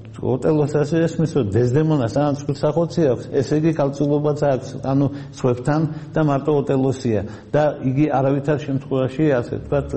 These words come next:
მოღალატე არ არის. მაგრამ თუ ცხვრით სახოცი არ აქვს, ვისთანაც აღმოჩნდება ეს ცხვრით სახოცი, იმასთან უღალატია მის ცოლს. ესაა ხაზოვანი აზროვნება, როგორც გითხარით,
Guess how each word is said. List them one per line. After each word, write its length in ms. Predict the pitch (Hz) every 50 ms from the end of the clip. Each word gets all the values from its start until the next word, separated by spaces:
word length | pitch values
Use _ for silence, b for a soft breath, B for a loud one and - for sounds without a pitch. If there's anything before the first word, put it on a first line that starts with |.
| 127 120
მოღალატე 540 | 113 120 123 127 131 131 127 127 123 - 131
არ 160 | 123 120 113
არის. 180 | 110 98 - - B B B B B
მაგრამ 400 | B 113 120 127 131 131 139 135 135
თუ 160 | - - 180
ცხვრით 360 | 175 - - - - 156 -
სახოცი 500 | - 160 151 143 - - 139 131 - - 123
არ 160 | 123 127 147
აქვს, 220 | 175 202 202 196 202
ვისთანაც 540 | 117 123 123 - 147 143 147 147 143 135 -
აღმოჩნდება 640 | - 131 131 127 131 143 143 143 - 143 135 120 113
ეს 120 | 101 101 -
ცხვრით 200 | - 139 131 -
სახოცი, 400 | - 139 139 - 156 156 - 180
იმასთან 440 | 175 156 139 139 135 - - 151 151 143
უღალატია 580 | 127 117 113 127 127 120 120 120 131 151 160 156
მის 200 | 139 127 117 -
ცოლს. 260 | - 117 95 98 -
ესაა 340 | 123 139 127 - 156 175 175
ხაზოვანი 560 | 160 - 151 147 139 143 151 147 143 139 123 117
აზროვნება, 500 | 120 127 127 131 139 147 156 160 185 180
როგორც 280 | 165 143 139 143 143 151
გითხარით, 460 | 151 147 147 - 180 180 185 180